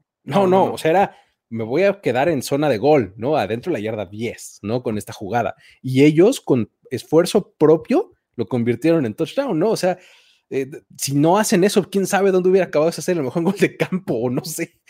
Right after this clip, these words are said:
Speaker 1: ¿no?
Speaker 2: Sí, y también hay, hay que mencionar que, eh, digo, sí, la ofensiva de los Bucs fue, eh, tuvo una muy mala noche, y me parece que, eh, con lo que viene arrastrando ya podemos empezar a, a preocuparnos por ellos,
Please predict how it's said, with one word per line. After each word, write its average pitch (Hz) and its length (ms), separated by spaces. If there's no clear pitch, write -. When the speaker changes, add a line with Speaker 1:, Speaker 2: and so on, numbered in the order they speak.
Speaker 1:
¿no? 151 280
Speaker 2:
Sí, 233 360
y 139 160
también 170 240
hay, 247 100
hay 214 120
que 240 100
mencionar 175 500
que, 170 300
eh, 117 500
digo, 113 360
sí, 151 200
la 143 100
ofensiva 131 440
de 123 80
los 110 120
Bucs 120 300
fue, 127 400
eh, 101 480
tuvo 131 160
una 123 240
muy 127 420
mala 131 260
noche, 139 520
y 120 60
me 110 180
parece 117 360
que, 113 260
eh, 113 680
con 120 160
lo 113 80
que 123 100
viene 127 160
arrastrando 139 580
ya 135 240
podemos 131 320
empezar 123 320
a, 127 320
a - 60
preocuparnos 123 680
por 117 200
ellos, 135 340